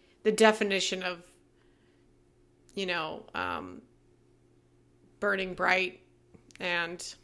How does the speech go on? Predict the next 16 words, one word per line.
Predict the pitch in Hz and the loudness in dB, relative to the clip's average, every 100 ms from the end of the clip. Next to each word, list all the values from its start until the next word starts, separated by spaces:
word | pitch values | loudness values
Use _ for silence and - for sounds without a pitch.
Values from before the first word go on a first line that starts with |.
| - - - _ - | -20 -20 -20 _ -4
fading | 196 185 170 | 2 2 2
fast. | 170 - - - - | 0 -2 0 -4 -6
Like, | - - - - - - | -6 -6 -6 -14 -20 -20
he | - 214 | -10 -6
just | 196 190 190 | -6 -8 -6
really | 190 190 190 185 | -2 -2 0 -2
just, | 180 185 180 - - - - _ - _ _ _ _ _ _ - _ 359 | -2 -4 -4 -4 -6 -8 -12 _ -20 _ _ _ _ _ _ -20 _ -20
he | 349 - | -16 -6
was | 240 220 | 0 4
only | 247 233 226 214 208 | 6 8 8 8 6
forty-two | 208 - 226 220 214 214 208 214 208 | 2 0 6 8 8 4 6 6 6
when | 202 | 4
he | 196 | 2
died, | 185 175 180 202 220 | 4 6 6 4 0
which | 196 190 | -2 -8
is | 175 - - | -10 -10 -14